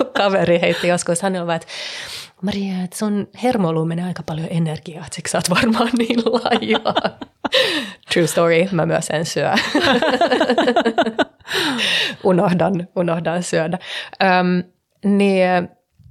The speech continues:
niin siellä, kun me istuttiin Kumbaya ringissä, <laughs> niin, niin jengi oli silleen, että, että "Maria, että sä oot niinku yksi niinku the most confident people I know." Ja mä oon silleen, "Anteeksi, the fuck what?" <laughs>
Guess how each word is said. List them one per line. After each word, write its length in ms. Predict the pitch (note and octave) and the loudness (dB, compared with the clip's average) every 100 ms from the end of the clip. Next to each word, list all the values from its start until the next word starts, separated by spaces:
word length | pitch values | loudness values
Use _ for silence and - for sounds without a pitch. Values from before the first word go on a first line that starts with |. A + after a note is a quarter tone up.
| _ _ _ - _ - | _ _ _ -20 _ -2
niin 100 | A#3+ | 2
siellä, 400 | D4+ C4 G3 G3 - | 4 4 4 0 -4
kun 100 | - | -2
me 100 | F#3 | 2
istuttiin 440 | F#3 - F3 F#3 E3+ | 0 0 -2 -2 0
Kumbaya 580 | - G3 F3 E3 D#3+ E3+ - _ - F3 - E3+ | 0 2 2 2 2 0 -4 _ -6 -4 -2 -2
ringissä, 540 | F#3 G3 A3 - F#3+ | 0 -2 -4 0 0
<laughs> 40 | A3+ - A#3 A3+ B3 - A#3 G3 - - - - - - D4 F#3+ _ - | 0 0 -4 -2 -2 -2 -4 -4 -6 -6 -6 -4 -2 -2 -6 -10 _ 0
niin, 480 | G#3+ G#3 G3 F#3+ - - - | 2 4 2 2 -2 -10 -4
niin 140 | G#3+ | 0
jengi 220 | A3 G3+ E3+ | 2 2 0
oli 140 | E3 | -2
silleen, 380 | D#3 E3+ E3 E3+ | -4 -2 0 0
että, 240 | F3 - - _ _ _ _ _ - | -2 -8 -20 _ _ _ _ _ -12
että 160 | F#3 | -6
"Maria, 300 | G#3 G#3 F3 | -4 -4 -6
että 120 | F3 - | -6 -6
sä 60 | |
oot 100 | G3+ | -4
niinku 180 | G3+ F#3+ | -4 -4
yksi 260 | G3 F#3+ G3 | -4 -4 -4
niinku 180 | F3+ G3 | -2 0
the 100 | F#3 | 0
most 240 | F#3 E3+ | 0 0
confident 540 | - G3 E3 E3 D#3 - | -2 -2 -2 -6 -8 -6
people 420 | E3+ D3+ D#3 D3+ D#3 | -8 -6 -6 -6 -4
I 40 | |
know." 340 | D#3+ - C#3 D#3+ - | -2 -2 -2 -8 -4
Ja 60 | |
mä 80 | G3 | -2
oon 80 | F#3 | 0
silleen, 340 | F#3 E3+ G3 - - | -2 -4 -6 -8 -4
"Anteeksi, 600 | B3+ B3+ A3+ G#3 G3 F3+ | 0 0 0 -2 -2 -2
the 140 | F3 | -2
fuck 340 | - F#3+ F3 - | 0 0 0 2
what?" 300 | G#3+ A4+ - | 2 2 -2
<laughs> 0 | - | 0